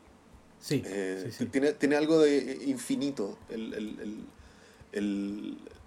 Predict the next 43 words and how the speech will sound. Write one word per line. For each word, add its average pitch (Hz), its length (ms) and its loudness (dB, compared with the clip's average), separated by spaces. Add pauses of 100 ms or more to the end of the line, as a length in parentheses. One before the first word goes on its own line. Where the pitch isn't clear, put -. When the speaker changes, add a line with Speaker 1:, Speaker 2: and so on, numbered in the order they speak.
(120)
Speaker 2:
el, - 200 -8
el 95 180 -10
verbo, 92 500 2
¿no? 113 300 -10 (200)
Eh, 95 380 -2 (1080)
como 113 180 -2
que 117 120 2
no 117 120 2
es, - 240 -4 (300)
no 123 100 -4
es 139 60 4
algo 156 140 6
que 160 80 2
se 139 120 4
muerde, 139 340 4
se 139 120 4
corta 127 240 2
y 135 40 4
se 117 100 -2
traga, 101 320 4
sino 101 240 -4
que 110 80 -2
es - 140 -10
como 107 420 -2 (600)
mascar - 720 0 (1000)
y 147 160 -6
mascar, 123 420 0 (380)
eh, 110 340 -6
digamos, 113 400 -2
eh, 107 320 -4
como 110 380 -10 (440)
es, 113 220 -2 (100)
eh, 117 120 -10
sin, 143 380 -2
sin 139 220 -2
que - 80 4
haya 139 160 6
tránsito 147 540 2
o 123 640 2
resolución 120 580 2
de 135 60 -4
esa 110 140 -2
acción. - 260 -10